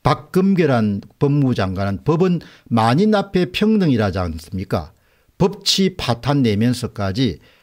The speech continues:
문재인과 이재명의 죄를 덮는 게 법의 지배, 법치에 맞는 건지 말해보시기 바랍니다. 백육 명이 찬성하고 한 명이 반대하는 겁니다. 민주주의 국가는 또 한 명이 또 반대할 수 있는 사람이 나올 수 있어야 되는 것이죠.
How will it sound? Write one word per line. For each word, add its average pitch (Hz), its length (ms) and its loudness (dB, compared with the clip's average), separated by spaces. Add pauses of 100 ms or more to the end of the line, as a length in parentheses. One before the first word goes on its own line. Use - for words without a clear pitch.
(120)
문재인과 139 800 2
이재명의 147 680 0
죄를 131 380 0
덮는 107 380 0
게 147 200 -2 (380)
법의 160 420 2
지배, 117 440 -2 (220)
법치에 175 580 0
맞는 123 440 2
건지 151 260 0
말해보시기 160 840 0
바랍니다. 120 540 -2 (300)
백육 190 440 2
명이 220 360 2
찬성하고 123 560 -4
한 190 280 -4
명이 117 220 -2
반대하는 98 560 -8
겁니다. 87 400 -10
민주주의 123 460 0
국가는 120 380 -2
또 110 100 -6
한 160 220 -6
명이 123 240 -2
또 107 80 -8
반대할 90 480 -6
수 - 140 -8
있는 110 100 -4
사람이 101 300 -4
나올 87 280 -4
수 135 120 -12
있어야 139 260 -4
되는 82 180 -14
것이죠. - 360 -18